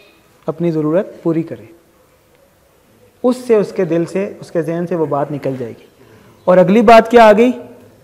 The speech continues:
अब वो बीवी लाए कहाँ से? ठीक है, तो बीवी लाए कहाँ से, उसके बारे में आप सल्लल्लाहु अलैहि वसल्लम ने चौदह सौ, हदीस नंबर फ़ोर्टीन हंड्रेड, मुस्लिम शरीफ इंटरनेशनल नंबर बता रहा हूँ,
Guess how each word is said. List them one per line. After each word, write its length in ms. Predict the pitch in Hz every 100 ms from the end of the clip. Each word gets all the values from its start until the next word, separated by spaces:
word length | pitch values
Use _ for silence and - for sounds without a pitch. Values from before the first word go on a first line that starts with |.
| _ _ _ _ _ _ _
अब 100 | 165
वो 100 | 156
बीवी 260 | 165 180 190
लाए 240 | 196 190
कहाँ 180 | 214 202
से? 180 | 190 190 - - _ _ _ 285 349 - - - - - - - - -
ठीक 200 | 185 208
है, 280 | 196 - - - - -
तो 60 |
बीवी 320 | 190 196 202 233
लाए 240 | 202 220
कहाँ 200 | 220 220
से, 120 | 220
उसके 220 | 214 220
बारे 280 | 214 190 190
में 140 | 196 202
आप 200 | 170 165
सल्लल्लाहु 420 | 175 175 165 170
अलैहि 140 | 190
वसल्लम 60 | 185
ने 60 |
चौदह 300 | - 190 202
सौ, 240 | 196 175 165
हदीस 360 | 151 151 165
नंबर 260 | 175 165 180
फ़ोर्टीन 600 | 175 - - 160 175 180
हंड्रेड, 380 | 156 143 151 143
मुस्लिम 260 | 147 - 165
शरीफ 500 | 165 160 160 165 -
इंटरनेशनल 480 | 170 165 165 165 170
नंबर 220 | 147 151
बता 220 | 143 135
रहा 60 |
हूँ, 80 | 156